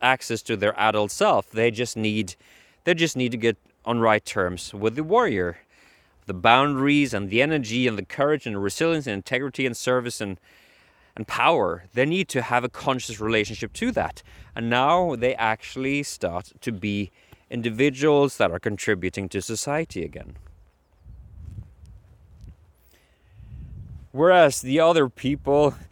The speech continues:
that represent the sort of dying patriarchy, the rigid rule of the old Western empires,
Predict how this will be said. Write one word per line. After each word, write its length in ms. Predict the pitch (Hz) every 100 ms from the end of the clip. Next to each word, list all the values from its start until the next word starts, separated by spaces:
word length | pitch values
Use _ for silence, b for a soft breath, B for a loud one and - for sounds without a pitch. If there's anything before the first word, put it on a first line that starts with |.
| B B -
that 180 | 120 117
represent 800 | 120 - 113 - 123 123 120
the 100 | 107
sort 180 | 104 117
of 160 | 107 101
dying 420 | 123 120 120 117
patriarchy, 920 | - 113 110 117 110 107 107 113 117
the 120 | 101
rigid 500 | 98 101 117 110 104
rule 680 | 98 107 117 120 120 113 92
of 340 | 73 - - _ b b b b -
the 260 | 98 107
old 480 | 110 123 123 113 107
Western 440 | 104 113 - 113 107
empires, 840 | 104 - 110 107 107 107 -